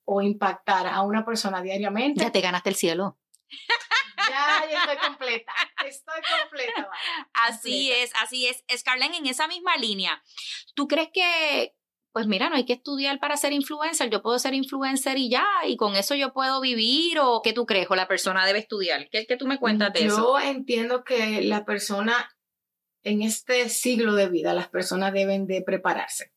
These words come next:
Speaker 1: ante todo. Siempre tener un backup, como yo digo, siempre tener un segundo plan. ¿Por qué? Porque si una cosa no trabaja, tú tienes que tener de dónde,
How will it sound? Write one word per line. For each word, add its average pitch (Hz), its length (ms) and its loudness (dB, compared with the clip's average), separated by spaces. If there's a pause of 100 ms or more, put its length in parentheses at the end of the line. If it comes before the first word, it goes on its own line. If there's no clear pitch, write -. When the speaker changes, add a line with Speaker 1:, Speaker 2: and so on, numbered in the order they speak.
(160)
Speaker 1:
ante 190 340 0
todo. - 360 -6 (500)
Siempre 214 380 2
tener 208 240 0
un 208 120 4
backup, 202 400 0
como 175 200 -6
yo 180 100 0
digo, 165 240 -2
siempre 185 280 -2
tener 196 240 0
un 190 80 -4
segundo 202 720 0
plan. 190 520 0 (320)
¿Por 220 140 -2
qué? 214 100 0
Porque 196 240 -6
si 185 80 -4
una 202 160 -2
cosa 220 220 -2
no 214 140 0
trabaja, 208 640 2 (340)
tú 196 120 -14
tienes 190 240 -6
que 214 100 -2
tener 190 280 -4
de 190 100 0
dónde, 185 480 -4